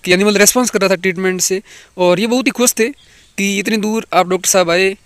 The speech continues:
ट्रीटमेंट किया, कोई आता भी नहीं है। और ये एक forest area है, आप देख रहे हो, जहाँ पर ऊँट,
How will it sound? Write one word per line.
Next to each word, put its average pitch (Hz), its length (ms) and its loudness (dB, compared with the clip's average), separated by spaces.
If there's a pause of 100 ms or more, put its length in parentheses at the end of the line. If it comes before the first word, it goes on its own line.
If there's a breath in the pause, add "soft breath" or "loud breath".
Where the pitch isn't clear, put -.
(160)
ट्रीटमेंट 185 380 -2
किया, 180 300 0
कोई 190 160 0
आता 185 240 2
भी 185 140 -4
नहीं 175 180 -2
है। 170 160 -6 (580 soft breath)
और 277 180 4
ये 277 380 4 (320)
एक 233 100 -2
forest - 360 2
area 151 220 0
है, 143 80 -12
आप 165 180 2
देख 180 180 4
रहे 180 120 0
हो, 190 140 -6 (140)
जहाँ 180 220 2
पर 185 100 -2
ऊँट, 190 240 -2